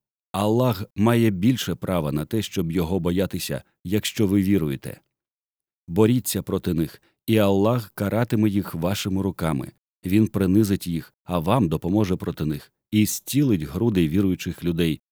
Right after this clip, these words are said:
видаливши гнів із їхніх сердець. Аллах приймає каяття того, кого побажає. Аллах всезнаючий,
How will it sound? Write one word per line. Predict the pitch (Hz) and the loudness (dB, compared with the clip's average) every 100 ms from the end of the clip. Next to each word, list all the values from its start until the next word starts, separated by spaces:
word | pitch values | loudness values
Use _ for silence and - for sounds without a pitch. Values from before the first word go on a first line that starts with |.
| - | -8
видаливши | 85 104 95 98 85 101 | -2 2 2 2 0 -4
гнів | 80 104 104 - | 0 2 2 0
із | 101 90 87 | -2 -2 -2
їхніх | 104 - 92 | -4 -2 -2
сердець. | - 95 87 82 - - _ _ _ _ _ | -2 -6 -4 -4 -6 -14 _ _ _ _ _
Аллах | - 92 90 110 110 76 - _ | -4 0 2 2 0 -4 -16 _
приймає | 104 101 110 127 107 | 0 2 4 4 2
каяття | - 98 95 - 113 | 0 0 0 -2 -4
того, | - 95 82 143 - _ - | 0 -2 0 -2 -4 _ -2
кого | 104 90 117 | 0 0 -2
побажає. | 117 117 107 110 73 64 _ _ _ | 0 0 0 0 0 -4 _ _ _
Аллах | 92 90 95 95 80 - _ | -2 2 2 0 -2 -10 _
всезнаючий, | - - 90 82 87 98 82 - 64 - | -4 0 0 0 0 0 -2 -6 -10 -14